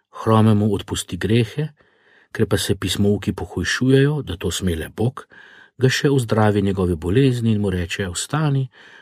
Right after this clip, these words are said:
vzemi svojo posteljo in pojdi na svoj dom." Vsak greh vnese nered v stvarstvo, v naše življenje, predvsem v naše odnose.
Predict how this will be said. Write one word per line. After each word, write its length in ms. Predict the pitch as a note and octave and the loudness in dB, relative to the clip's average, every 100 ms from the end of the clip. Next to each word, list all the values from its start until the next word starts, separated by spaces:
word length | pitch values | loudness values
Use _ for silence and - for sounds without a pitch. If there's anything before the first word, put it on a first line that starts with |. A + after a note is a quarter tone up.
| _ | _
vzemi 300 | G2 A#2+ A#2+ | -2 2 4
svojo 300 | A2+ A2+ G#2+ | 2 2 2
posteljo 580 | G2+ G2+ F#2 - F#2 F#2 | 0 -2 -2 -4 -4 -4
in 200 | F#2 F#2 - | -4 -6 -4
pojdi 280 | F2 E2 | -4 -2
na 120 | E2 E2+ | -4 -4
svoj 260 | - E2 | -6 -6
dom." 280 | D#2+ F#2+ F2+ - _ _ _ _ _ _ _ _ _ _ _ _ _ - - _ _ _ _ - | -6 -8 -10 -18 _ _ _ _ _ _ _ _ _ _ _ _ _ -20 -20 _ _ _ _ -4
Vsak 400 | - - F3 C3+ F#2+ | 0 2 4 4 4
greh 320 | G#2+ A2 F#2+ - _ _ _ G2 | 4 4 2 -6 _ _ _ -2
vnese 560 | F#2+ F#2 E2+ - F#2+ | 0 0 -2 -4 -4
nered 640 | F2 F#2 F#2 E2+ E2 - E2+ | 0 0 2 2 -2 -6 -8
v 60 | |
stvarstvo, 760 | - - E2 E2 - - D#2+ - _ - - - | -8 -6 -8 -6 -10 -8 -10 -10 _ -20 -20 -4
v 60 | E2+ | -2
naše 300 | E2 - D#2+ | 0 0 0
življenje, 640 | E2+ D#2+ D#2+ D#2 E2 D#2 - - - - | 0 0 -2 -2 -4 -8 -12 -14 -12 -4
predvsem 440 | F2 - F2+ F#2 | -2 2 2 2
v 80 | F#2+ | 0
naše 320 | E2 D#2+ - | 0 0 0
odnose. 540 | E2 E2+ D2+ - F2+ | 0 -2 -2 -4 -6